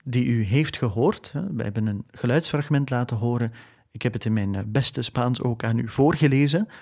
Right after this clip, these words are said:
zodat u de brontekst goed kon horen en de vertaling.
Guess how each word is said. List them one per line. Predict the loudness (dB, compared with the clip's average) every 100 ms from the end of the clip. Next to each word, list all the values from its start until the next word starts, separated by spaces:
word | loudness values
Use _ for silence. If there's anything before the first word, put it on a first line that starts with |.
| -8
zodat | -4 -2 -2
u | -2
de | -2 -4
brontekst | 0 2 2 2 -2 -4 -8
goed | -2 -2 0
kon | -2
horen | 0 0 0 -2 -4 _
en | 0 2
de | 2
vertaling. | -4 -6 -6 -4 0 2 2 -2